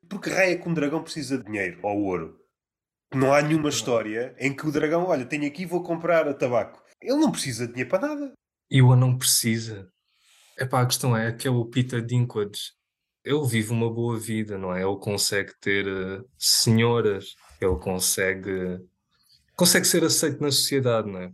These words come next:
Speaker 2: Pelo dinheiro que tem e a fama. Portanto, em princípio, se calhar um anão consegue ultrapassar a sua condição com a riqueza.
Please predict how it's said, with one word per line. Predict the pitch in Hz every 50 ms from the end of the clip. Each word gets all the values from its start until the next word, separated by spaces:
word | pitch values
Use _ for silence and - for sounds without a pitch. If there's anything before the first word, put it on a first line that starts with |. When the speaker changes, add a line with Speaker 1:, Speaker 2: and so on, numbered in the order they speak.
| -
Speaker 2:
Pelo | - 107 107 110 113 110
dinheiro | 110 120 117 117 113 110 110
que | - -
tem | - 117 107 104 104 104 107
e |
a | 110
fama. | 107 - - - 107 101 98 95 92 92 - _
Portanto, | - - 131 123 123 135
em | 139 131 127
princípio, | 127 127 131 127 127 127 - - 127 127 127 127 127 120
se | - -
calhar | 123 120 120 120 120
um | 123 123 120
anão | 120 120 120 117 120 127 127
consegue | 127 120 117 117 113 - - 120 113 113 117
ultrapassar | 117 117 - 120 117 117 - 113 107 - - 110 104 107
a | 107
sua | 104 - - 107 101
condição | - - 107 101 101 98 - - - 95 98 113 - _ _ _ _ _ _ _ _ _ _ _ _ _ _ _ _ _ _ _ _ _ - -
com | 113 110
a | -
riqueza. | - 120 110 - - 110 101 98 95 95 92 -